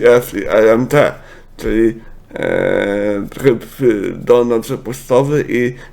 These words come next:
i jakieś tam limitery, nie? Bo takich rzeczy w, na, y, w dyktafonach domyślnych się nie spotyka, nie? Ja, to jest takie zaawansowane. To, to na, nawet, co mnie naprawdę skoczy-, zaskoczyło.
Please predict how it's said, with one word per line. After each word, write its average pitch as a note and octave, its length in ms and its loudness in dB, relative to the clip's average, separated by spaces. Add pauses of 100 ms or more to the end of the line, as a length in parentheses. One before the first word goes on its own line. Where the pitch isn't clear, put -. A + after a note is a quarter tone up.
(160)
i A#2+ 380 -2
jakieś A#2 320 0
tam B2+ 240 -2
limitery, C#3 720 2
nie? A#2 220 -2 (300)
Bo A#2 160 -6
takich A2+ 320 -6
rzeczy B2 400 -2
w, F2+ 280 -14
na, A#2 140 0
y, A#2 40 -4 (760)
w C3 200 -12
dyktafonach A#2+ 800 2
domyślnych B2 720 2 (480)
się G#2+ 260 -2
nie A#2 320 2 (200)
spotyka, C3+ 680 0
nie? F#2+ 280 -2 (380)
Ja, G2 180 0
to - 80 -10
jest A#2 140 -10
takie A2+ 280 0
zaawansowane. C3 1000 2 (460)
To, F2 140 -8
to F#2 180 -2
na, F#2+ 180 0
nawet, G2+ 560 0 (400)
co A2 80 0
mnie G#2 220 0
naprawdę G2+ 640 2
skoczy-, - 520 -8
zaskoczyło. - 840 -6